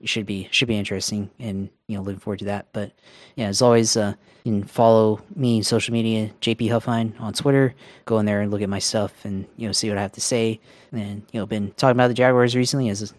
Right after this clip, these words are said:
as, uh, clearly made that obvious. And yeah, been, you know, getting my hot takes on there. And, you know, you, um, when the Jaguars are good, you know, watch out for us on Twitter. You know, you guys are gonna, well,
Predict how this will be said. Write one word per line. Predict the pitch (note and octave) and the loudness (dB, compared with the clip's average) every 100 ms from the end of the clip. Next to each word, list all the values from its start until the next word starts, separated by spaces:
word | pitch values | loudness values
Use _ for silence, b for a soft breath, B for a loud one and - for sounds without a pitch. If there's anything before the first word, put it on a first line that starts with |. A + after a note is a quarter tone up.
| _ | _
as, | A2 G2 G2+ | -6 -4 -4
uh, | G2 G2 G#2+ A2 | -4 -6 -8 -8
clearly | - A2 G#2+ G#2+ | 0 2 2 0
made | G2+ G#2+ | 0 -2
that | A2 G#2+ | 0 0
obvious. | G#2+ A2 G#2+ - - | 0 -2 -2 -2 -4
And | F2+ - b b | -8 -12 b b
yeah, | - G2+ - - - | -8 -8 -8 -12 -8
been, | G3+ F#3+ - _ - | -6 -6 -8 _ -8
you | G#2+ | -8
know, | G2 _ _ | -8 _ _
getting | D3 | 2
my | A#2+ | 4
hot | A2 B2+ | 4 4
takes | - A#2+ - | 2 0 2
on | A#2+ | 0
there. | A#2 A2+ A2+ A2 | 2 2 0 -4
And, | B2 G#2 G2+ G2+ | -8 -6 -4 -4
you | G#2 | -4
know, | G2+ | -4
you, | G#2 G2+ - b b b b | -4 -6 -10 b b b b
um, | B2 G#2 G2 _ | -4 -4 -4 _
when | A#2 | -6
the | G#2+ | 6
Jaguars | C3 C3 C3 A#2+ | 8 10 8 6
are | |
good, | A2+ B2+ C3+ - _ - | 2 2 2 -2 _ -10
you | A2 | -6
know, | G#2 G#2 _ | -6 -6 _
watch | B2 A2 B2 | -2 0 0
out | G#2+ | 0
for | - A2+ | 0 0
us | G#2+ - | 0 -2
on | A2 G2+ | -4 -4
Twitter. | - A2+ A2 G#2 b b b _ | -2 0 0 -2 b b b _
You | G#2 | -6
know, | G2+ | -4
you | G2+ | -2
guys | A2+ G#2 | 2 2
are | G#2+ | 0
gonna, | G#2 G2+ - _ | -4 -6 -10 _
well, | - A2 | -6 -6